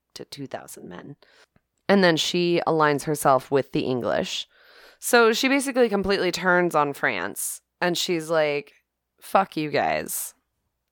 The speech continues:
I guess this is what loyalty gets you." And then she aligns herself with the English. So she doesn't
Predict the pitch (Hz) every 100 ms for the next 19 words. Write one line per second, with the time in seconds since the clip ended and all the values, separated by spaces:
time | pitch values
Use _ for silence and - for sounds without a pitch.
0 | - 156 160 147 156 147 139 139 131 151
1 | 151 135 143 127 - - 107 110 _ _
2 | _ _ _ - 190 185 175 - 170 165
3 | 160 160 156 147 139 151 - - 147 139
4 | 82 - - - _ _ _ - - 240
5 | 226 220 208 208 - - - 247 359 508